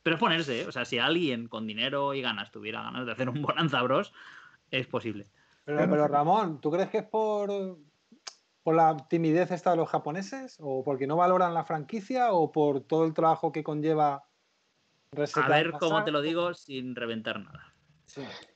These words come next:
Speaker 1: Eh, tú ten en cuenta que Sega, a ver, esto es una, eh, de esas reuniones del principio, ¿vale? Dos mil trece, dos mil catorce.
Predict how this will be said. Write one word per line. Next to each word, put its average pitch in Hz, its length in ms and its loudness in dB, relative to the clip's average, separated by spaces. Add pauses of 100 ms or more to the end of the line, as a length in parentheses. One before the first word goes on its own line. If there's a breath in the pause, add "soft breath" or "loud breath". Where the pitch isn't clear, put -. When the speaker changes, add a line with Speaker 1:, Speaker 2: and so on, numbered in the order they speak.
(180)
Speaker 1:
Eh, 127 760 0 (640)
tú 170 100 -4
ten 214 120 2
en 185 100 0
cuenta 208 460 0 (240)
que 139 120 -4
Sega, 185 480 -2
a 147 80 -8
ver, 123 120 2
esto 180 180 -4
es - 120 -6
una, 151 280 -4 (140)
eh, - 300 -20
de 123 280 -4
esas 165 200 0
reuniones 131 420 0
del 110 120 -6
principio, 104 480 -14 (280)
¿vale? 151 220 -8 (600 loud breath)
Dos 113 140 -6
mil 123 180 0
trece, 131 220 -2
dos 117 80 0
mil 113 100 -2
catorce. 113 400 -4